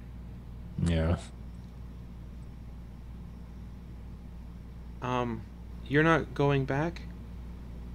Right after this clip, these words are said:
Speaker 1: To the material? Uh, there's nothing, there's nothing for me there.
Speaker 2: What about
Speaker 1: Mm.
Speaker 2: your sh-
Speaker 1: Oh, by the,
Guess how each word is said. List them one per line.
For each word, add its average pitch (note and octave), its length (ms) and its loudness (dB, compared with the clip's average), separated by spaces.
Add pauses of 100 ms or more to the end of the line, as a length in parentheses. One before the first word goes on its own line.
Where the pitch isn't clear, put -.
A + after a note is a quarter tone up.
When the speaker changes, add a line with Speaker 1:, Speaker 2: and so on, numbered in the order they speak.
(1160)
Speaker 1:
To G#2 260 12
the F#2+ 60 10
material? C3 680 12
Uh, D2+ 240 6 (760)
there's G2+ 340 10
nothing, F2 600 12 (1120)
there's G2 160 8
nothing F2 280 10
for E2+ 180 8
me E2+ 100 10
there. F2+ 300 12 (180)
Speaker 2:
What C#3 140 8
about D3 280 12
Speaker 1:
Mm. F#2 220 12 (200)
Speaker 2:
your C#3 140 8
sh- C#3+ 40 12
Speaker 1:
Oh, F#3+ 160 12
by F3+ 200 12
the, E3+ 160 12